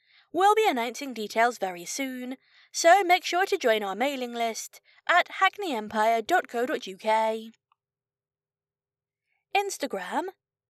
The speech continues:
Twitter, Facebook and YouTube at Hackney Empire. Telephone oh two oh eight nine eight five two four two four.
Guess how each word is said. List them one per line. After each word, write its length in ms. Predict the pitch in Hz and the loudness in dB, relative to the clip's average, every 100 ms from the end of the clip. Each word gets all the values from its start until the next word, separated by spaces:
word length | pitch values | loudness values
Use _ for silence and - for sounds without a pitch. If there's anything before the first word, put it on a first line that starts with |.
| _ | _
Twitter, 600 | - - 359 220 196 285 359 _ _ _ _ - | -4 -2 -2 -4 -4 -4 -4 _ _ _ _ -2
Facebook 720 | - 269 - 190 208 320 - _ _ | 2 2 -2 -4 0 0 -2 _ _
and 300 | 208 196 - | -6 -6 -10
YouTube 680 | 214 233 277 - 214 277 330 349 _ _ _ _ _ _ | -12 -10 -8 -8 -6 -8 -10 -14 _ _ _ _ _ _
at 280 | 359 392 - - | 4 4 2 0
Hackney 400 | 370 - 202 - | 0 0 -4 -2
Empire. 720 | 285 254 262 240 240 240 254 - _ _ _ _ _ _ _ _ _ _ _ _ _ _ | -2 -2 -2 0 0 0 -2 -8 _ _ _ _ _ _ _ _ _ _ _ _ _ _
Telephone 680 | - 320 285 - 185 220 320 - _ | 0 2 2 0 -6 -6 -8 -12 _
oh 160 | 359 415 | 4 4
two 220 | 285 220 | -2 -4
oh 300 | 185 185 190 - | -4 -6 -10 -2
eight 220 | 294 349 | -2 0
nine 260 | 254 220 190 | -6 -6 -8
eight 160 | 180 | -12
five 480 | - 269 247 269 277 _ _ - | -2 0 0 -6 -10 _ _ -2
two 220 | 403 415 | 0 0
four 400 | - 240 247 262 | -2 -4 -2 -4
two 220 | - 196 | -6 -10
four. 560 | 180 220 240 233 233 | -6 -2 0 0 -2